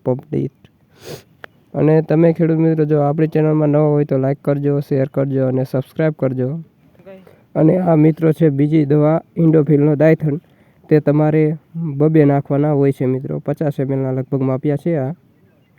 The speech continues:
એ તમારે આખા ભરીને બબે નાખવાના હોય છે ખેડૂત મિત્રો.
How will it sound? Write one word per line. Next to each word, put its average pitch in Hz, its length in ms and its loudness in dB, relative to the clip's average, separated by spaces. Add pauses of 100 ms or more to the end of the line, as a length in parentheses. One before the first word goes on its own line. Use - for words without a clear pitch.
(520)
એ 143 100 0
તમારે 143 420 -2
આખા 143 260 -2
ભરીને 147 380 0
બબે 147 280 0
નાખવાના 135 440 -2
હોય 156 400 0
છે 143 160 -6
ખેડૂત 131 240 -4
મિત્રો. 131 360 -6